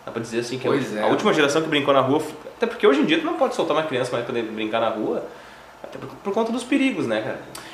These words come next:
Speaker 2: Então, eu tava, mas eu tava lendo uma, eu tava lendo uma, um, alguma, alguns artigos pra, pra, pro, pra hoje, né?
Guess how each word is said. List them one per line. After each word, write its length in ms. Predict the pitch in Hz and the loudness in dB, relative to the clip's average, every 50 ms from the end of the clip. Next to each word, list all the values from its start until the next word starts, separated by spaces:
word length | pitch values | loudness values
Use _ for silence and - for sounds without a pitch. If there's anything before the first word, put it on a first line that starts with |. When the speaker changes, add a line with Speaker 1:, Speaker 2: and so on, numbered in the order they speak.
| - - | -12 -8
Speaker 2:
Então, 180 | 254 - 220 202 | 0 2 4 6
eu 40 | |
tava, 100 | - 202 202 | 6 8 6
mas 180 | 208 202 - | 6 4 4
eu 120 | 226 - 175 | 2 4 4
tava 200 | 214 208 214 208 | 6 6 6 6
lendo 220 | 185 196 208 208 190 | 6 6 4 4 6
uma, 220 | 156 143 131 135 | 6 6 6 4
eu 60 | 135 | 4
tava 220 | - 151 143 160 151 | 2 4 4 6 6
lendo 240 | 147 143 143 143 | 6 6 4 2
uma, 340 | 139 127 127 127 120 117 113 113 | 2 4 6 6 6 4 2 0
um, 320 | 113 117 117 117 120 120 | 0 -2 -4 -2 -2 -2
alguma, 240 | 120 117 113 127 123 123 | -2 -2 0 2 2 2
alguns 360 | 123 120 117 123 123 117 113 | 2 2 0 0 0 0 2
artigos 360 | 127 120 120 - 127 117 120 | 2 0 0 -2 -4 -6 -6
pra, 220 | - - 120 113 110 | -2 2 4 4 4
pra, 280 | 107 107 113 104 101 101 101 - - - - - - - | 2 2 0 0 0 0 -2 -6 -12 -16 -18 -20 -18 -12
pro, 140 | - 123 113 | -8 -8 -6
pra 240 | 110 - 123 117 110 | -6 -2 0 2 2
hoje, 240 | 107 104 104 101 104 | 2 0 -2 -2 -2
né? 120 | 101 | -2